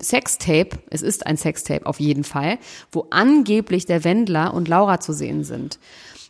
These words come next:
Ähm, dann ging's viel darum in der Gruppe, ob man sowas überhaupt veröffentlicht, weiter verbreitet und so weiter und so fort. Darum soll's jetzt aber an dieser Stelle nicht gehen, weil das wissen wir ja, dass man das nicht weiter verbreitet. Man kann das ja auch mit Worten erzählen.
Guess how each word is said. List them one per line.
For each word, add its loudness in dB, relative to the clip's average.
Ähm, 2
dann 4
ging's 2
viel 2
darum 4
in 0
der 2
Gruppe, -4
ob -2
man -2
sowas -6
überhaupt -4
veröffentlicht, 0
weiter 4
verbreitet -2
und -4
so -4
weiter -2
und -2
so -4
fort. 2
Darum 2
soll's 4
jetzt -2
aber 0
an 2
dieser 0
Stelle 2
nicht 4
gehen, 4
weil 4
das -2
wissen 4
wir 6
ja, 4
dass 2
man 0
das -2
nicht -6
weiter 2
verbreitet. 0
Man -2
kann -2
das -4
ja -6
auch -4
mit -4
Worten 2
erzählen. -2